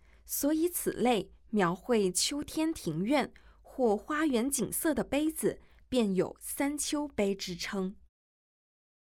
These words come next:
仔细看看杯身的釉上彩紫色蝴蝶，它们的翅膀上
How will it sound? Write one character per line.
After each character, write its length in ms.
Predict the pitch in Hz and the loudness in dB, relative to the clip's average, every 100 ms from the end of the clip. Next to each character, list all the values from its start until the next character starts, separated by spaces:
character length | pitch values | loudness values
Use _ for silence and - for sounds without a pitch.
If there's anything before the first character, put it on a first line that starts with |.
| _ _ _ _ - - | _ _ _ _ -20 -6
仔 180 | - | -2
细 160 | 202 220 | 0 0
看 300 | - 339 285 | -2 -2 -2
看 320 | - 190 202 - - | 0 -2 -2 -10 0
杯 180 | 302 311 | 2 2
身 300 | - 330 330 | 0 0 2
的 300 | 233 180 214 | 4 4 2
釉 260 | 294 277 | 2 0
上 320 | 247 240 190 | 0 0 0
彩 380 | 196 - 196 - _ - | -2 -4 -4 -6 _ -12
紫 200 | - 165 | -10 -8
色 220 | - 320 | -4 -2
蝴 300 | 247 - 170 | -2 -4 -4
蝶， 420 | 190 165 165 220 - - - - - - | 0 2 0 -2 -14 -20 -20 -20 -20 -8
它 180 | - 370 | 0 4
们 160 | 349 | 4
的 120 | 233 | 4
翅 200 | 311 - | 2 0
膀 240 | 349 220 - | 0 0 -2
上 320 | - 220 | 0 0